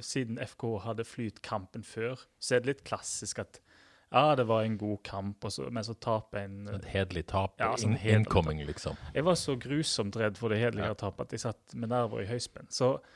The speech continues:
Speaker 1: at de klarte å hanke med seg poeng derfra, det synes jeg var råsterkt. Det er jo faktisk litt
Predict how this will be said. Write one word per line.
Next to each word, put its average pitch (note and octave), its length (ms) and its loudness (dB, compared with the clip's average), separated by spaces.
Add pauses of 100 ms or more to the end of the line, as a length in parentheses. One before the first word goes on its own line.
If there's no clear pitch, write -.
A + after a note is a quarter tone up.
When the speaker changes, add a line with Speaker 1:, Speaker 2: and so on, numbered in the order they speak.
(160)
Speaker 1:
at - 120 -6
de C3+ 80 -2
klarte D#3+ 400 2
å G2+ 40 -6
hanke A#2+ 440 -2
med A#2 160 -4
seg A#2 180 -8
poeng A2+ 220 -2
derfra, C#3+ 420 -4 (560)
det A2+ 280 -4
synes A2 180 -8
jeg A2+ 80 -4
var G2+ 140 -2
råsterkt. A2+ 580 -8
Det A#2 160 -2
er G#2+ 220 0
jo G#2 180 -6
faktisk - 480 -12
litt A2 160 -10